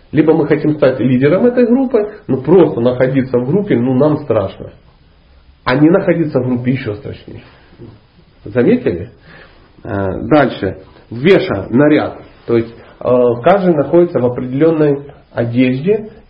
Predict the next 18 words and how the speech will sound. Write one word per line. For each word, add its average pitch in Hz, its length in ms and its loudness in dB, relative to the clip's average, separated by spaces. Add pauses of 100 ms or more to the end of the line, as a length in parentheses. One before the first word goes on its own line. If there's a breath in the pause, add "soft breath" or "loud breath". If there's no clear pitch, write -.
И, 156 180 0
э, 120 420 0
ну, 160 100 4
это 156 160 0
не 165 80 -2
то, 160 140 2
что - 120 -8
кто-то 101 420 -4
в - 120 -20
скафандре, 170 560 -2
кто-то 117 200 -8
в - 100 -18
клонском 139 480 -2
каком-то. 104 500 -8 (280 loud breath)
То 107 80 -2
есть, 104 200 -6
э, 104 640 -2 (120)
если 120 400 -4